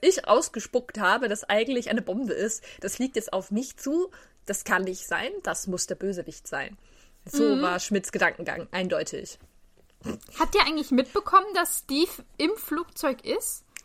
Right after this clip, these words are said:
Speaker 1: Nein, wie
Speaker 2: Eigentlich
Speaker 1: auch?
Speaker 2: nicht, gell?
Speaker 1: Der ist einfach schön gestartet und hat nichts geahnt. Wie, woher soll, woher soll er denn jetzt denken, dass Steve es irgendwie auf sein Flugzeug geschafft hat?
Speaker 2: Ja.
Speaker 1: Hm.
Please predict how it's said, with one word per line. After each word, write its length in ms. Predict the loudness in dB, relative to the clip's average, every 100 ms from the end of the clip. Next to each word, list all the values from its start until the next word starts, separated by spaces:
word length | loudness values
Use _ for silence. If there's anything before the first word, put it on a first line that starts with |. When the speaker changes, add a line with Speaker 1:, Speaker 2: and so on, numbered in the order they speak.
| _ _ -2
Speaker 1:
Nein, 640 | 6 8 8 4 2 0 -4 -14 -16
wie 320 | -2 8 12 12
Speaker 2:
Eigentlich 220 | 12 12
Speaker 1:
auch? 160 | 12 12
Speaker 2:
nicht, 280 | 8 8
gell? 180 | 6 4 -2 -6 -10 -18 -20 -20 -20 -20 -20 -20 -20 -6 2
Speaker 1:
Der 120 | 4
ist 100 | 6
einfach 260 | 6 6 6
schön 260 | 8 8
gestartet 640 | 6 4 8 8 6 -2 0
und 520 | 0 0 0 -2 0
hat 180 | 0 0
nichts 220 | -2 2
geahnt. 520 | 6 8 8 8 2
Wie, 180 | -2 0
woher 140 | 0
soll, 240 | 2 2 0
woher 160 | -2 -2
soll 140 | -2
er 100 | -2
denn 140 | 0 -2
jetzt 220 | -2 -4
denken, 240 | -4 -4
dass 160 | -6 -4
Steve 200 | -2 -2
es 120 | 0
irgendwie 300 | -2 0 -4
auf 60 | -6
sein 160 | -8 -2
Flugzeug 460 | 0 0 -2 -4
geschafft 380 | -4 -6 -6 -6
hat? 120 | -8 -10 -14 -16 -16 -20 -20 -4
Speaker 2:
Ja. 380 | 2 2 2 -2
Speaker 1:
Hm. 140 | -6